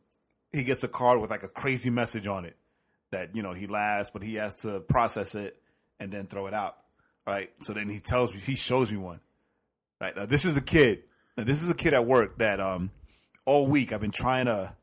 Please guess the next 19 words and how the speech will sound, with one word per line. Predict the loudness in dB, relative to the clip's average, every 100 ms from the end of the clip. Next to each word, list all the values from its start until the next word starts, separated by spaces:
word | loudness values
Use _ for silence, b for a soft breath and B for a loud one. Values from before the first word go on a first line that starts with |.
| _ _ _ _ _ -6
get | -2 0
his | 0
attention | -2 0 0 0 -2
to | -2
start | 0 0 0 -2
building | 0 2 2 4 2 -2 b b -10
relationships | -6 -4 -2 -2 -2 -2 -4
with | -4
him, | -2 0 0 0 0
you | 0
know, | 0 -2 -4
to, | -4 -4 -6 -12 _ _ _ _ _ _ _ _ _ _ _ b _
well, | 6 6 6
you | 6
know, | 6 4
to | 4
do | 6 8
the | 8
mission, | 8 6 0